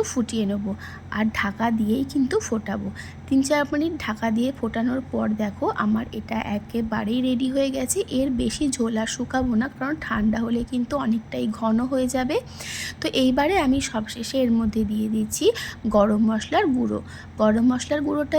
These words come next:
দিয়ে ভালো করে মিশিয়ে নিলাম। তারপর এটা আমি ঢাকা দিয়ে রেস্টে রাখবো পাঁচ থেকে সাত মিনিট, তারপর একটা অন্য পাত্রে ঢেলে নেব। তো দেখো মিশিয়ে নিয়েছি, এবার এটা আমি ঢাকা দিয়ে রেখে দিলাম পাঁচ থেকে সাত মিনিট। তারপর দেখো অন্য একটা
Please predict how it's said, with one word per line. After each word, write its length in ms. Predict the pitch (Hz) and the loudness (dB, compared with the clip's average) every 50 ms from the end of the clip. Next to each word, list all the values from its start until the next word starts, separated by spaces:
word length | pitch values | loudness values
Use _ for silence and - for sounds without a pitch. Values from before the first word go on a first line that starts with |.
| 311 320 | 2 2
দিয়ে 160 | 269 269 302 339 294 - | 0 0 0 -2 -4 -4
ভালো 220 | - - 233 220 208 214 | -2 -2 0 0 -2 0
করে 160 | - 226 233 220 214 226 | 0 0 2 4 4 4
মিশিয়ে 320 | 214 214 - - 269 269 269 | 2 0 -2 -2 0 2 4
নিলাম। 260 | 269 277 294 359 554 587 - - - - - - - - | 4 4 4 2 2 0 0 -10 -14 -14 -14 -14 -4 -2
তারপর 300 | 214 214 220 - 240 254 294 294 | 0 0 0 0 0 0 2 0
এটা 140 | 262 - 254 247 | 0 0 0 2
আমি 140 | 240 247 302 330 311 - | 2 2 2 0 -2 -4
ঢাকা 260 | - 226 - - - 226 214 214 | -4 -6 -4 -2 -2 0 0 2
দিয়ে 160 | 233 247 277 269 262 | 2 2 2 2 0
রেস্টে 280 | 269 220 - - 233 226 233 | 0 -2 -2 -4 -4 -2 -2
রাখবো 260 | 226 226 220 214 214 359 403 - - | -2 -2 -2 -2 -2 -2 -2 0 0
পাঁচ 140 | 240 220 214 - | 0 0 -2 -4
থেকে 160 | - - - 240 - | -6 -8 -6 -4 -2
সাত 140 | 247 262 233 - - | -4 -4 -4 -4 -2
মিনিট, 200 | 247 269 381 466 - - 226 | 0 0 0 0 -2 -4 -2
তারপর 260 | 220 208 196 - 233 214 202 | -2 -2 -4 -4 -4 -4 -4
একটা 160 | - - - 262 240 226 | -6 -4 -4 -2 0 0
অন্য 160 | 214 214 220 269 370 - - | 2 2 2 2 0 0 0
পাত্রে 280 | 240 226 220 - - 370 415 330 | 0 0 0 -2 -4 -4 -2 0
ঢেলে 220 | 277 233 220 220 208 208 | 2 2 2 2 0 0
নেব। 160 | 208 202 208 208 202 - - - - - - - - - - | -2 -2 -4 -6 -6 -8 -12 -14 -14 -12 -14 -14 -14 -14 -6
তো 80 | - 277 254 - | -4 -2 0 0
দেখো 260 | 247 233 - - - 403 539 - - - 254 | 0 -2 -4 -4 -6 -6 -6 -6 -6 -2 0
মিশিয়ে 320 | 240 226 214 - 240 240 240 240 | 0 0 0 -2 -2 0 2 2
নিয়েছি, 320 | 247 247 247 247 - - 440 349 | 2 2 0 -2 -2 -2 -2 0
এবার 160 | 247 208 214 233 220 | 0 -2 -2 -2 -4
এটা 120 | - 226 208 214 | -4 -2 0 0
আমি 120 | 247 359 403 - - | 0 0 0 0 0
ঢাকা 220 | 277 247 - - 254 226 | -2 0 0 -2 -2 0
দিয়ে 120 | 262 311 392 370 | 0 0 2 0
রেখে 200 | 320 294 - 302 277 285 | 0 -2 -4 -4 -2 -2
দিলাম 220 | 269 262 294 320 339 - | 0 0 0 -2 -2 -2
পাঁচ 140 | - 254 254 247 | -2 -2 -2 -2
থেকে 180 | - - - 262 - - | -4 -4 -4 -4 -2 -2
সাত 160 | 262 262 254 - 254 | -2 -4 0 0 0
মিনিট। 220 | 262 294 415 453 - - - - - - - - - - | 2 2 0 -2 -6 -10 -10 -10 -10 -10 -10 -12 -10 -4
তারপর 280 | - 214 220 - 226 233 226 220 226 | -4 -4 -2 0 0 0 0 2 0
দেখো 200 | 220 226 - 403 466 359 | -2 0 2 4 4 4
অন্য 140 | 262 233 233 240 240 220 | 4 4 2 2 0 -2
একটা 160 | - - | -6 -8